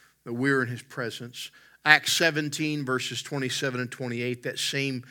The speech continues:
understanding of our closeness. Uh, but in another sense, as we think about the holiness of God and the righteousness of God,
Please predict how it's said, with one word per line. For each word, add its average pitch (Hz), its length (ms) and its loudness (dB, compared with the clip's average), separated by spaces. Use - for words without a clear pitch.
understanding 143 1000 2
of 117 160 -2
our 107 120 -2
closeness. 135 960 -4
Uh, 117 580 4
but 160 200 6
in 175 100 8
another 196 420 6
sense, - 680 -2
as 156 160 0
we 160 120 4
think 214 260 2
about 165 360 6
the 151 80 0
holiness 170 640 2
of 120 160 -6
God 131 460 4
and 127 160 0
the 123 80 0
righteousness 131 880 2
of 98 160 -10
God, 95 480 -8